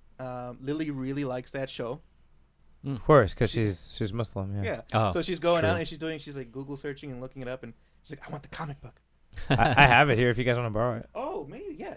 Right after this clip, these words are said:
Speaker 1: Then she could read it.
Speaker 3: I have it right here in my, yeah, I'll get in my room, just
Speaker 2: Right
Speaker 3: remind me.
Speaker 1: She
Speaker 2: in
Speaker 1: says
Speaker 2: my pants.
Speaker 1: she, it's, she's only two episodes in. <laughs> God damn it. <laughs> She's only two episodes in, and she's already going so far as to say it's her favorite Marvel show
Speaker 2: Damn.
Speaker 1: slash property. I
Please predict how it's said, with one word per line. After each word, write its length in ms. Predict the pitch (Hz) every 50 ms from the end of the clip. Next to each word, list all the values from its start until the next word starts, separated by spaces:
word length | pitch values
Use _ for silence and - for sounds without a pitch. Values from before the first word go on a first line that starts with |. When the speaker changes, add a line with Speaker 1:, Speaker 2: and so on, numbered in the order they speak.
| - _ _
Speaker 1:
Then 140 | 160 160 165
she 140 | - -
could 100 | 165 170
read 140 | 170 226 240 135
it. 80 | - - -
Speaker 3:
I 40 | 104
have 100 | 117 120
it 40 |
right 220 | 110 104 104 107 110
here 140 | 117 110 107
in 60 | 110
my, 180 | 110 107 107 -
yeah, 140 | - 120 120
I'll 40 | 120
get 140 | 113 123 123
in 60 | 120
my 80 | 117
room, 180 | 117 113 120 120
just 120 | 110 104 104
Speaker 2:
Right 60 | 117 113 110
Speaker 3:
remind 80 | 113 117
me. 100 | 113 113 - _
Speaker 1:
She 80 | - 110
Speaker 2:
in 60 | 110
Speaker 1:
says 120 | 113 117
Speaker 2:
my 100 | 107 107
pants. 500 | 101 - - 87 85 - - - - - - -
Speaker 1:
she, 280 | 143 - - 214 226 233
it's, 280 | - - 175 165 - - - -
she's 120 | 170 165
only 140 | 208 233 247
two 200 | - - - 233 226
episodes 440 | 233 214 202 - 233 220 202 170 160
in. 220 | 151 143 147 151 -
<laughs> 60 | -
God 100 | - 196 - -
damn 120 | 113 110
it. 140 | 110 113 -
<laughs> 60 | 131 - - _ _ _ _ _ _ -
She's 60 | 175 180
only 120 | - 269
two 200 | - - - -
episodes 420 | 214 - 196 196 202 196 190 98 160
in, 200 | 147 147 156 143 - - - - _
and 120 | 143 139 139
she's 160 | 165 160 156
already 220 | 165 165 160 165
going 360 | 160 143 143 143 147 151 151
so 140 | 147 - 147
far 140 | 135 147 143
as 140 | 139 143 139
to 80 | -
say 20 | 135
it's 240 | 117 127 127 - -
her 140 | 135 127
favorite 340 | - - 135 127 120 131 120
Marvel 320 | 123 120 120 120 120 117 117
show 300 | - - 123 120 120 120 _ _ _ _ _ - _ _ _ _ _ _ _ _ _ -
Speaker 2:
Damn. 240 | - 87 90 95 85
Speaker 1:
slash 160 | 76 82 -
property. 380 | - 131 123 120 - 123 107
I 60 | 110